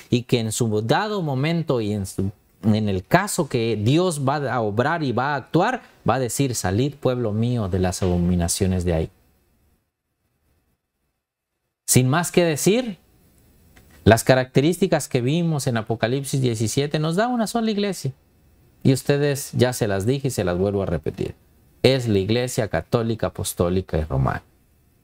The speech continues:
No hay otra. No hay otra más que en esta tierra que nos den las características tan específicas que da la palabra de Dios para decir es aquella o es aquella. No, es una. Y lo malo, ¿saben qué es?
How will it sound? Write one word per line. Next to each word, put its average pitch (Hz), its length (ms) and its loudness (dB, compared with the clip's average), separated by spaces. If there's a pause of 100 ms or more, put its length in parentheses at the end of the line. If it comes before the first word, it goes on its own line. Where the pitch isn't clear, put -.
(640)
No 127 120 6
hay 185 120 4
otra. - 280 0 (580)
No 123 120 6
hay 175 120 4
otra 185 220 2
más 165 280 -2
que - 80 -2
en 123 100 0
esta 156 280 0
tierra 226 520 0 (420)
que 110 120 2
nos 107 200 2
den 139 180 2
las 147 160 -4
características 113 960 -2
tan 98 180 0
específicas 135 960 -2
que 110 120 -2
da 110 160 -2
la 113 140 -6
palabra 101 400 -2
de 104 100 0
Dios 196 280 -2 (240)
para 104 220 0
decir 120 460 -2 (240)
es 101 200 0
aquella 143 540 -2
o 98 100 2
es 98 140 -4
aquella. 85 420 -2
No, 113 260 0 (160)
es 117 220 0
una. 117 260 -2 (380)
Y 95 100 4
lo 95 120 2
malo, 143 280 0
¿saben 151 360 -2
qué 151 240 -2
es? - 160 -10